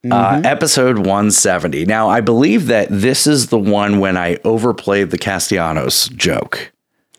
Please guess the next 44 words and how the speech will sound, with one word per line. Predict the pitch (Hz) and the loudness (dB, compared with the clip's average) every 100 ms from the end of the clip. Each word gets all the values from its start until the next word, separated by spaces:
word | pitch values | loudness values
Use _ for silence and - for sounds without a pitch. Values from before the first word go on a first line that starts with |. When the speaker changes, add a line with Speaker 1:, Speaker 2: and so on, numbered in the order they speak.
| - _ | -20 _
Speaker 2:
Yes. | 117 110 82 - - 101 | -6 -6 -6 -8 -8 -4
Speaker 1:
Um, | 90 80 69 62 55 110 | -2 -2 -4 -6 -10 -14
Speaker 2:
Okay. | 113 104 80 - 92 | -10 -10 -10 -8 -4
Speaker 1:
<laughs> | 90 101 | -2 -2
because | 104 - 98 82 | -2 0 0 0
it | 82 | 0
was | 95 | 0
after | 101 98 - 98 | 0 -2 -2 0
the | 92 | 0
Eight | 85 - | -2 -2
Crazy | 92 80 69 | -4 -4 -6
Nights, | - 80 - - - - - - - _ | -8 -10 -8 -10 -10 -20 -20 -20 -20 _
and, | 104 95 90 87 | -4 -2 0 0
uh, | 87 82 80 | 0 0 0
when | 58 90 | -2 -2
I | 87 | -2
apologized | 82 - 87 85 76 65 65 - | -2 -2 -2 -2 -2 -4 -4 -6
for | - 73 | -6 -4
all | 67 - | -2 -2
that. | 67 - - - - - - | 0 -2 -4 -16 -20 -18 -4
Um, | 107 98 92 87 85 85 | -2 0 0 0 0 -2
Speaker 2:
Yeah. | 101 87 117 | -4 -6 -2
Speaker 1:
by | 151 | 0
the | 165 | 2
way, | 123 | 0
how | 127 | 0
did | 143 | 0
you | 131 | 2
love, | 107 107 101 | 2 2 2
how | - - 104 | 0 0 0
did | 113 | 0
you | 110 | 0
like | 95 90 | 0 0
Abby's | 90 85 82 | -2 0 0
segment | 90 85 73 73 - - | 0 0 -2 -4 -6 -6
tonight | 85 78 65 - - | -2 -2 -4 -8 -4
when | 92 | -4
she | 82 90 85 - | 0 0 -2 -2
referenced | 92 92 82 80 80 - | 0 0 -2 -4 -4 -4
Speaker 2:
Oh, | 139 | -2
it | 117 | 0
was | 87 | 0
Speaker 1:
the | |
Speaker 2:
great. | 151 117 | -2 -2